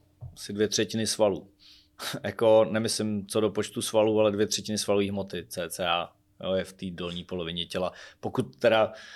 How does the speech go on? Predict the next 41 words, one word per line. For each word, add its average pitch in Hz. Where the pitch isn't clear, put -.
samozřejmě 107
některý 123
lidi 123
tam 117
mají 117
čtvrtinu 104
veškerý 95
svalový 110
hmoty, 123
jo, 110
protože 104
mají 101
taky 98
nožičky 104
a 101
obrovský 101
vršek. 123
Ale 92
pokud 95
to 101
jako 98
nadřeš, 95
tak, -
eh, 95
na 95
té 101
horní 98
polovině 98
těla, 98
na 95
pažích 95
a 95
hrudníku 95
zas -
tak 104
moc 104
není. 92
Zatímco 90
když -
má 98
někdo 98